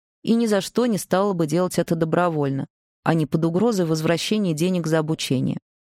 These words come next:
Я в итоге что-то написала, и мне поставили какую-то оценку, но эта история привела мне невообразимых масштабов отвращения к труду. Это последнее, впрочем, изрядно поспособствовало моему репродуктивному успеху.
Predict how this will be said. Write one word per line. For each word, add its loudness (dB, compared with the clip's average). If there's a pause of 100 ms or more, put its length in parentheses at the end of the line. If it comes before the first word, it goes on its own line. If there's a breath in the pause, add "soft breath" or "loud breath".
(320)
Я 2
в 0
итоге 0
что-то -2
написала, 0
и 0
мне 0
поставили 0
какую-то -2
оценку, -2 (380)
но 2
эта 0
история 0
привела 0
мне 0
невообразимых 0
масштабов 0
отвращения -2
к -14
труду. -2 (720)
Это 0
последнее, 0
впрочем, -2 (100)
изрядно 0
поспособствовало -2
моему 0
репродуктивному 0
успеху. -2